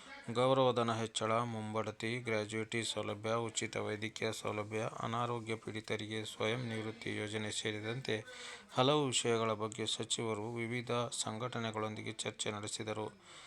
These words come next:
"ನಾನು ಎಂದಿಗೂ ಅಂಗನವಾಡಿ ಕಾರ್ಯಕರ್ತರ ಪರ. ಇಡೀ ದೇಶಕ್ಕೆ ನಮ್ಮ ಅಂಗನವಾಡಿಗಳು ಮಾದರಿಯಾಗಿವೆ.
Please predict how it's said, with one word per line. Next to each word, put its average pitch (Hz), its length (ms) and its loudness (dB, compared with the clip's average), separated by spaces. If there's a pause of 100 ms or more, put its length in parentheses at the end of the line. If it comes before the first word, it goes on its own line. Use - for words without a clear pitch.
(240)
"ನಾನು 127 240 2
ಎಂದಿಗೂ 123 540 0
ಅಂಗನವಾಡಿ 113 680 0
ಕಾರ್ಯಕರ್ತರ 110 680 0
ಪರ. 110 520 -4
ಇಡೀ 117 260 -2
ದೇಶಕ್ಕೆ 120 640 -2
ನಮ್ಮ 107 240 -6
ಅಂಗನವಾಡಿಗಳು 110 960 -2
ಮಾದರಿಯಾಗಿವೆ. 107 840 -2